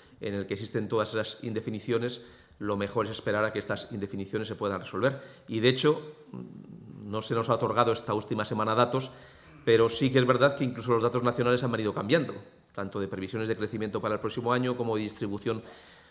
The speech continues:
del déficit público entre administraciones públicas, sin que se haya convocado el Consejo de Política Fiscal y Financiera, y son cuestiones que queremos conocer. Y como además estamos viendo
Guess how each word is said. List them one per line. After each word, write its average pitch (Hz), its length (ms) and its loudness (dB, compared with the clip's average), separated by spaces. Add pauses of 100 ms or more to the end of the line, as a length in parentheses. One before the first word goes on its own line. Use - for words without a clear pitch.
(120)
del 107 760 0
déficit 104 300 -6
público 113 320 -4
entre 110 160 -2
administraciones 104 560 -4
públicas, 131 500 2 (160)
sin - 240 -4
que 113 120 0
se 135 80 0
haya 123 120 6
convocado 120 380 4
el 110 80 2
Consejo 110 400 -4
de 104 60 -2
Política 104 340 -6
Fiscal 110 280 -6
y - 20 -6
Financiera, 127 500 -2 (220)
y 101 100 -8
son 123 140 0
cuestiones 117 280 -2
que 110 100 -6
queremos 95 260 -6
conocer. 95 500 -8
Y 127 100 -2
como 127 220 4
además 127 240 6
estamos 151 340 2
viendo 127 380 2